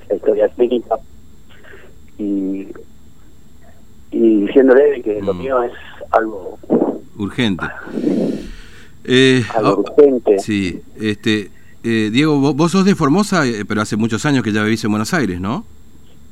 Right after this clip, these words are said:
Speaker 1: Sí, sí, yo soy nacido en Formosa, sí, eh, viví la, la mitad de mi vida ahí, yo tengo cuarenta y tres años, vine a,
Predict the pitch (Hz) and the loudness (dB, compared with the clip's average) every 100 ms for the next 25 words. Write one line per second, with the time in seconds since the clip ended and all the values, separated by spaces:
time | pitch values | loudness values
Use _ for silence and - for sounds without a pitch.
0 | - 117 110 104 - 117 104 147 151 147 | -8 0 2 2 0 -2 2 2 4 4
1 | 143 139 127 - 107 104 - 120 113 107 | 4 2 -4 -8 -4 -4 0 2 2 2
2 | 104 120 123 - 101 - 117 113 101 104 | 4 6 6 4 -2 0 0 2 0 -6
3 | 95 90 87 73 - - - - - - | -10 -10 -10 -10 -12 -18 -20 -20 -20 -20
4 | - - - 92 101 113 110 104 98 95 | -20 -18 -6 2 4 6 6 6 4 -2
5 | - - - - - - - - - - | -14 -20 -20 -20 -20 -20 -20 -20 -20 -12
6 | 92 95 107 107 104 104 107 120 127 123 | -6 -2 -2 -2 -4 -2 0 0 0 -4
7 | 117 110 104 107 104 104 104 101 98 95 | -6 -4 -6 -6 -6 -6 -4 -4 -6 -12
8 | 87 92 - 123 123 113 104 104 104 104 | -12 -8 2 2 2 -4 -6 -8 -8 -8